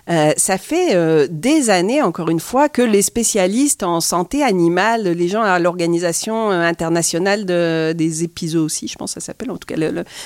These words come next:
l'Organisation mondiale de la santé animale, disent que, attention, les maladies transmises par les animaux sauvages, les, ce qu'on appelle les zoonoses, sont de plus en plus fréquentes dans le monde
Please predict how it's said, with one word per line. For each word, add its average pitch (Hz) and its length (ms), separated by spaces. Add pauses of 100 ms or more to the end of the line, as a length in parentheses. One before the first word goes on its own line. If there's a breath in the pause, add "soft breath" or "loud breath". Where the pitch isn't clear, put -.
(120)
l'Organisation 196 520
mondiale 208 360
de 240 40
la 196 80
santé 185 340
animale, 202 540
disent 240 500
que, - 80 (380 loud breath)
attention, 247 720
les 233 140
maladies 208 360
transmises 226 500
par 185 160
les 170 180
animaux 180 560
sauvages, 175 640
les, 170 240
ce - 80
qu'on 156 120
appelle 170 220
les 170 140
zoonoses, 180 800 (320 loud breath)
sont 302 240
de 277 100
plus 196 240
en 175 100
plus 208 140
fréquentes 190 540
dans 156 160
le 147 80
monde 262 500